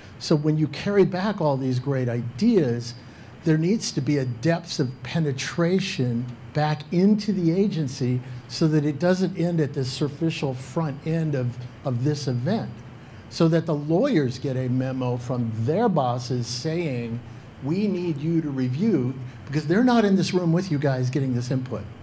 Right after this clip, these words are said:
You're gonna carry out some great ideas,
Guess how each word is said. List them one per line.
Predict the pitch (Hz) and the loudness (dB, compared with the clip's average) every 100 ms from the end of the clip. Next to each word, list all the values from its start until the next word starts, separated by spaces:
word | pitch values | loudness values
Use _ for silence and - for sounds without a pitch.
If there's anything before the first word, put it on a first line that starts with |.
| - - - - - | -18 -18 -18 -18 -2
You're | 156 190 | 4 6
gonna | 220 | 6
carry | - 196 185 | 2 0 2
out | 175 170 | 0 -2
some | - 131 | -4 -6
great | 131 135 139 175 214 | -4 -2 0 4 4
ideas, | 185 151 147 135 131 | 4 2 0 -2 -4